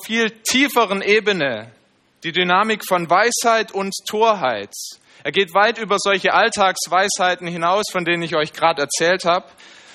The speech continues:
Und das steht in den Sprüchen Salomos. Das ist ja das Weisheitsbuch des Alten Testaments. So wichtig, dass es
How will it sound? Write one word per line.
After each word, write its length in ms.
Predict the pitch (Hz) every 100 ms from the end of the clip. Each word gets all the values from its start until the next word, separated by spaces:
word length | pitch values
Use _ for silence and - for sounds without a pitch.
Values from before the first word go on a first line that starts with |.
| -
Und 100 | 151
das 100 | 190
steht 240 | - 226 226
in 100 | 208
den 140 | 202
Sprüchen 680 | - - 233 233 226 208 185 -
Salomos. 1080 | - 170 185 180 156 123 101 101 - - - _ _ _ _ _
Das 140 | 156 160
ist 160 | 185
ja 100 | 202
das 320 | 185 - 208 226 - - - - _ _
Weisheitsbuch 1300 | 156 170 214 - 185 180 180 - 175 185 180 - -
des 200 | 143 -
Alten 360 | 151 165 160
Testaments. 960 | 147 151 139 - 131 131 127 107 - - - - - - _ _ _
So 260 | - 202 220
wichtig, 540 | 262 262 - 196 240 - - - _ _ _ -
dass 160 | 170 190
es 340 | 185 - -